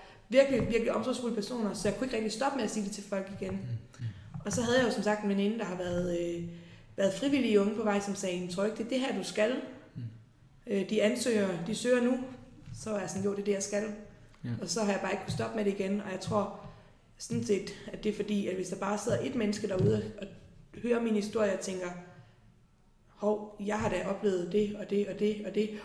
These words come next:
Speaker 1: og måske faktisk, altså forhåbentlig ikke er der, hvor jeg var, men får hjælp før, fordi de hører min historie, så giver det mening for mig, at jeg siger det her, fordi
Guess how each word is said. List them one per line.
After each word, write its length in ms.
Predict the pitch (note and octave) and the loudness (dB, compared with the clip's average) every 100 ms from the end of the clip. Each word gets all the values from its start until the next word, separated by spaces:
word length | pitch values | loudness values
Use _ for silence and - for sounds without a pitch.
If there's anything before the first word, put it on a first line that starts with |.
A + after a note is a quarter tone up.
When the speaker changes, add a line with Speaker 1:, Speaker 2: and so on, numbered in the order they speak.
| - | -10
Speaker 1:
og 60 | F#3+ | -6
måske 300 | F3 - D#4+ | -2 4 4
faktisk, 160 | - - | 4 0
altså 140 | - D#3+ | -6 -6
forhåbentlig 440 | D#3 C4+ B3+ G#3+ | 4 6 8 6
ikke 140 | A3 G3 | 6 4
er 120 | G3 | 6
der, 100 | G#3 | 4
hvor 80 | F3 | 4
jeg 200 | F#3 G3+ | 2 4
var, 380 | F#3+ G3 - - - - | 2 0 -4 -14 -18 -6
men 200 | G3+ G#3 - - - - | 2 2 2 -6 -10 2
får 180 | G#3+ G#3 | 4 8
hjælp 260 | C#4 C4+ | 6 6
før, 500 | - C4+ G#3 F3 - - - - - - - | 4 4 4 2 -4 -12 -20 -20 -20 -14 -4
fordi 360 | G3+ D4 C4+ | 4 6 8
de 60 | G3+ | 6
hører 160 | G#3+ A3 | 4 4
min 120 | G#3+ | 6
historie, 480 | F#3+ - G#3 F#3 E3+ - - - - - - _ _ - | 4 4 0 0 -2 -6 -14 -20 -20 -20 -20 _ _ -12
så 240 | - - - | -2 2 4
giver 120 | A#3+ G#3 | 6 6
det 100 | G3 | 6
mening 280 | F#3+ G3 | 4 4
for 120 | F#3+ F#3 | 2 -2
mig, 120 | F3+ | -2
at 80 | F3 | -4
jeg 80 | |
siger 200 | E3+ G3+ | -2 -2
det 80 | F#3 | -2
her, 120 | F3 F3 | -2 -4
fordi 320 | F3+ F3+ F3+ | -6 -8 -10